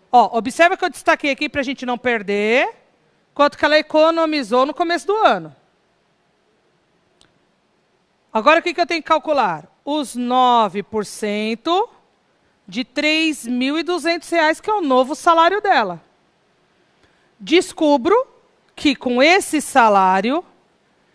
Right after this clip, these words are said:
e com esse percentual,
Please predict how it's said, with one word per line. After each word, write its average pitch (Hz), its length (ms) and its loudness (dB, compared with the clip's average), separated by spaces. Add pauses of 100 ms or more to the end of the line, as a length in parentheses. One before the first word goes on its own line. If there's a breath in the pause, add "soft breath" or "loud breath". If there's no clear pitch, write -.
(380)
e 269 220 2
com 208 540 2 (640)
esse 285 640 4
percentual, 208 1400 -2